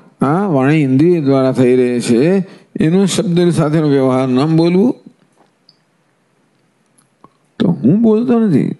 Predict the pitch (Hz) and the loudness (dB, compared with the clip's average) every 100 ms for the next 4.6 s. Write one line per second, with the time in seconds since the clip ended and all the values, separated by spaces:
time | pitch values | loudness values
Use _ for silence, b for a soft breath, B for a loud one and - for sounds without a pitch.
0 | _ _ _ _ _ _ _ _ _ - | _ _ _ _ _ _ _ _ _ -2
1 | 90 120 135 120 113 98 131 170 170 151 | 0 0 0 0 2 2 0 0 0 0
2 | 131 170 277 277 - _ - 147 180 190 | -2 -2 -2 -6 -10 _ -4 0 2 2
3 | 196 233 233 185 - 104 110 139 160 175 | 0 0 2 0 0 -4 -2 -2 0 0
4 | 180 226 220 208 156 | 0 0 0 2 0